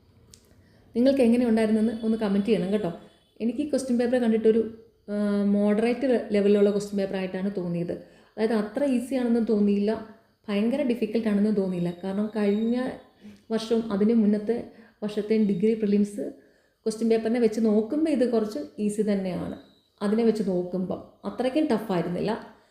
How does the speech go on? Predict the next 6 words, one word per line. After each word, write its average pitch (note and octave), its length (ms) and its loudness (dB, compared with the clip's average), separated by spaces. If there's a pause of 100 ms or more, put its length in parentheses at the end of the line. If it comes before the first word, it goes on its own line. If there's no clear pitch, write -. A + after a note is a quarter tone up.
(260)
പക്ഷെ C4+ 180 -6
എന്നാൽ C4 200 0
ഭയങ്കര B3+ 300 2
ഈസി A#3+ 300 2
ആയിട്ടും A#3 320 0 (160)
തോന്നിയില്ല. F#3+ 460 0